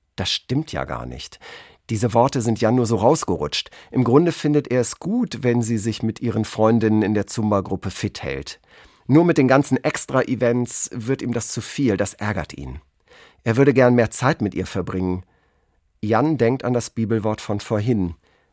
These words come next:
„Was aus dem Mund herauskommt, das kommt aus dem Herzen.“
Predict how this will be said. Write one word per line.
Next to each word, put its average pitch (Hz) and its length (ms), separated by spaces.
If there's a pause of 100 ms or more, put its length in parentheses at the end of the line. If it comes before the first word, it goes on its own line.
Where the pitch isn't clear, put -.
(200)
„Was 117 180
aus 110 220
dem 107 140
Mund 147 360
herauskommt, 117 800
das 120 160
kommt 123 260
aus 117 160
dem 117 140
Herzen.“ 95 640